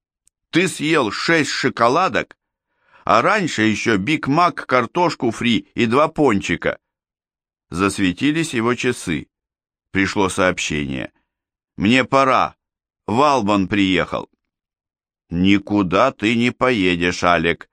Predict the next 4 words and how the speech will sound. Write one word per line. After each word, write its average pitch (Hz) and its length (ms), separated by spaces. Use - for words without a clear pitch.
«Доверься 120 880
мне. 123 400
Утром 170 460
вернусь. 123 580